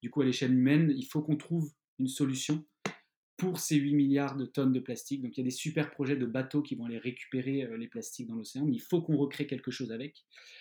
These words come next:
Euh, donc, de toute manière, euh, c'est, c'est deux problèmes qui sont différents et distincts, le problème des microplastiques et le problème de que fait-on des plastiques que l'on a créés. On ne va pas les envoyer, euh, dans l'espace ou les, et les enterrer sous terre.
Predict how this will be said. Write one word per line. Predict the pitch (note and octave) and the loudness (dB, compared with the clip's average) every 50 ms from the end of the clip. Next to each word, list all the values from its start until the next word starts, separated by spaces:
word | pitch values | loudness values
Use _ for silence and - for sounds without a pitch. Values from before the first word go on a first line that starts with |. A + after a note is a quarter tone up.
| - - - - _ _ - | -20 -20 -20 -20 _ _ -10
Euh, | A2+ A2+ A#2 | -8 -6 -2
donc, | A#2 B2 B2+ | 0 2 4
de | B2+ C#3 | 4 4
toute | C#3 D3+ D#3+ D3 | 2 2 4 4
manière, | D3+ C#3+ D3 D3 D#3 E3 D#3+ D3+ | 6 8 8 8 6 6 4 2
euh, | C3+ B2 A#2+ A#2+ A#2 A#2 A#2 A#2 A#2 A2+ A#2 A#2 - - - | 0 -2 -4 -4 -6 -6 -6 -8 -8 -10 -12 -16 -20 -18 -16
c'est, | - - - | -14 -14 -12
c'est | A#2 - - A2 | -10 -10 -6 0
deux | A#2 D#3 D3+ | 4 4 4
problèmes | D3+ D#3 D#3 D#3 D#3 E3 | 4 4 4 6 6 4
qui | D#3 - - | 2 0 -2
sont | - C#3+ | 0 0
différents | C3 C3+ C#3 - - D3+ C#3 C#3+ D3 | 0 0 -4 -4 -2 2 4 6 6
et | C#3 | 6
distincts, | C3 C3 C3+ C3 - - C#3 C#3+ D#3 | 6 2 -2 -6 -4 -2 -2 0 0
le | C#3+ B2 - | 0 -2 -4
problème | - - B2 C3 C#3 | -2 0 2 2 4
des | C3 C3 | 4 4
microplastiques | C3+ B2+ C3 - C3 A#2+ B2+ A#2 - - - D#3 E3 D#3+ - - _ - - - - | 2 2 0 -4 -6 -6 -6 -6 -8 -10 -10 -10 -10 -12 -14 -20 _ -20 -16 -6 -2
et | B2+ | 0
le | B2+ B2+ | 0 0
problème | - C#3 C#3 D3 | 0 2 2 2
de | C3 A#2 - - | 2 0 -2 0
que | - E3+ | 0 0
fait-on | D#3 - D#3 D3 - D3 D3+ D3+ | 2 0 -2 -2 0 2 4 4
des | C#3+ C3 B2+ | 4 2 -2
plastiques | - - C#3 C3+ C3 - - - D3+ - | -4 -2 -4 -4 -4 -6 -10 -14 -14 -10
que | - - | -8 -6
l'on | A#2+ A#2+ A#2 | -4 -4 -4
a | A#2 A2+ | -4 -6
créés. | - - - A2+ A#2+ C#3 C3+ - | -8 -10 -10 -10 -10 -10 -12 -14
On | A2+ | -12
ne | G#2+ | -10
va | A#2 | -8
pas | A2 - B2 | -6 -4 -4
les | B2+ A#2 A#2+ | -4 -4 -4
envoyer, | A#2 A2 A#2 A2+ A2 A#2 A#2 A2+ | -6 -6 -6 -6 -4 -4 -6 -6
euh, | A2 A2 A2 - | -8 -12 -14 -14
dans | A2 | -12
l'espace | G#2+ G#2+ - - - B2+ B2+ B2+ - - | -10 -10 -10 -8 -8 -8 -8 -8 -8 -12
ou | A2+ | -14
les, | A2+ A2 | -14 -12
et | - A2 | -10 -10
les | A2 A2 A2+ | -8 -8 -8
enterrer | A2+ - - A#2+ A#2+ A2+ | -10 -10 -10 -10 -10 -10
sous | - - - | -12 -14 -10
terre. | _ C3+ D3 D#3 D#3 | _ -4 -2 -2 -4